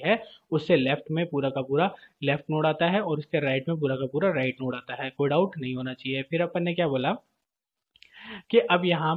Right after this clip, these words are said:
पे जितने number of nodes यहाँ पे present थे left में, उसको अपन एक सब ट्री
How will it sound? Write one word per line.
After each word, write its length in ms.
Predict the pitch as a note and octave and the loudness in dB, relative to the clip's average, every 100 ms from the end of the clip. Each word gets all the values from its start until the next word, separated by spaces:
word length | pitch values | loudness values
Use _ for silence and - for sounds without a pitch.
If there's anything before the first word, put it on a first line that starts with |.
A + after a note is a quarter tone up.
| - | -2
पे 140 | D3 - _ _ - | -4 -6 _ _ -8
जितने 340 | C#3 E3+ A3 A3+ | -4 0 2 4
number 260 | F3+ E3 | 4 4
of 160 | F#3 G3+ - D#3+ | 4 2 -2 2
nodes 340 | D#3+ E3 F3 | 4 4 2
यहाँ 140 | E3+ D3+ | -2 2
पे 80 | F3 | 0
present 400 | E3+ C#3 D3 D#3 D#3+ | 0 0 0 0 0
थे 60 | E3 | 2
left 320 | C#3+ - - | 2 2 -2
में, 220 | C3+ E3+ - | -4 -4 -6
उसको 240 | E3 - | -8 -4
अपन 200 | F3 E3+ | -4 -2
एक 160 | E3+ E3+ | -4 -4
सब 220 | - C#3 - | -6 -6 -4
ट्री 160 | G3 | -4